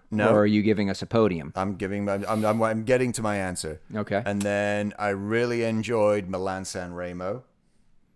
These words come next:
Speaker 1: Uh, well, I enjoyed the last five minutes of Milan San Remo. The first seven hours were less interesting. And then I really also enjoyed, I'm not really going chronological here, but I really liked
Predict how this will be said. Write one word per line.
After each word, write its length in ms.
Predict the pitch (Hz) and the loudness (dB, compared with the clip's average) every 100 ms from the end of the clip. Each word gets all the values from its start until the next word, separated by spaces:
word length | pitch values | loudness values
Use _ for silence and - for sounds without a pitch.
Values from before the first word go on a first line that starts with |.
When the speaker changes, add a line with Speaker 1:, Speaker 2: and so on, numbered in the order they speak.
| _ _ _ _ _ _ _ _ _ _ _ - | _ _ _ _ _ _ _ _ _ _ _ -6
Speaker 1:
Uh, 380 | 90 87 85 85 113 | -2 0 0 -2 0
well, 380 | 104 123 143 - | 2 2 -2 -4
I 100 | 120 | -2
enjoyed 400 | 131 127 139 139 | 0 0 0 0
the 60 | 120 | -2
last 320 | 110 113 - | 0 0 -2
five 320 | - 110 95 | -4 -4 -2
minutes 340 | 107 120 - 110 | -4 -4 -6 -6
of 160 | 95 | -6
Milan 320 | 98 95 95 | -4 -4 -4
San 260 | 95 95 92 | -6 -6 -4
Remo. 440 | 92 92 90 92 - - _ _ | -6 -4 -4 -6 -8 -20 _ _
The 100 | - | -10
first 360 | 113 131 131 - | -2 2 2 2
seven 260 | 127 110 110 | 2 2 0
hours 420 | 104 123 151 135 | 0 0 -2 -4
were 140 | 110 | -4
less 240 | 107 98 98 | -2 -2 -4
interesting. 480 | 87 82 80 - - - - - - - - - - _ _ _ _ _ _ - | -8 -8 -10 -12 -14 -14 -16 -18 -20 -20 -20 -20 -20 _ _ _ _ _ _ -6
And 220 | 107 104 92 | -2 -2 0
then 680 | 113 117 117 117 113 113 113 | 2 2 2 2 0 -2 -8
I 200 | 104 101 | -6 -2
really 720 | 101 98 110 143 151 135 123 - | -2 -2 0 2 2 -2 -4 -4
also 480 | 143 180 - 110 107 | -2 -2 0 0 0
enjoyed, 720 | 104 95 92 90 92 104 104 107 | -4 -2 0 0 0 -2 -6 -6
I'm 80 | |
not 180 | 107 117 | -4 -2
really 240 | 117 113 101 | -2 -2 0
going 200 | 95 92 | -4 -4
chronological 640 | - 98 92 92 95 80 | -4 -4 -4 -6 -8 -8
here, 180 | 90 92 | -6 -6
but 140 | 90 | -4
I 80 | 92 | -6
really 520 | 92 95 101 101 101 95 | -6 -4 -4 -4 -4 -4
liked 560 | 92 95 92 - - | -4 -2 -4 -8 -20